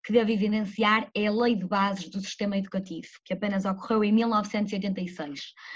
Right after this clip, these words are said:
que definiu o quadro geral do sistema educativo e também o grau de educação necessário para o exercício da profissão docente que hoje tão bem conhecemos. Com esta abordagem histórica, pretendo refletir que realmente o papel da educação ao longo dos anos tem vindo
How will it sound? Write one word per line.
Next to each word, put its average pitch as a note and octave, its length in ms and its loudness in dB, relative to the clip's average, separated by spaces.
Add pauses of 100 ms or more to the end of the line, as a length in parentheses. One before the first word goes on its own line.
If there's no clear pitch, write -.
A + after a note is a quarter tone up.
(220)
que - 100 -20
definiu A3+ 300 6
o F3 140 -4
quadro A3 420 4
geral F#3+ 440 2
do D#3 80 -12
sistema F3 320 -8
educativo A3 560 2 (380)
e C4+ 120 4
também A3+ 380 4
o A3+ 80 2
grau A3+ 300 2
de G#3 80 -2
educação F#3+ 420 -2
necessário G3 800 0
para A3 160 0
o G#3+ 40 0
exercício G#3+ 400 -4
da F#3 100 -2
profissão G3+ 440 -4
docente G#3 460 -4
que A3 140 0
hoje G#3 280 -2 (520)
tão G#3 160 2
bem G#3+ 180 4
conhecemos. D3 720 -6 (680)
Com D4 160 6
esta D#4+ 240 0
abordagem A#3 500 2
histórica, F3+ 720 -2
pretendo B3 420 2 (300)
refletir G#3+ 680 -2
que - 160 -16
realmente B3+ 380 4
o - 20 -6
papel C4 320 4
da B3+ 80 4
educação A3 540 0
ao F#3+ 100 2
longo A3+ 180 2
dos F#3+ 220 -4
anos A3+ 240 -2
tem A#3 180 -2
vindo A#3+ 260 4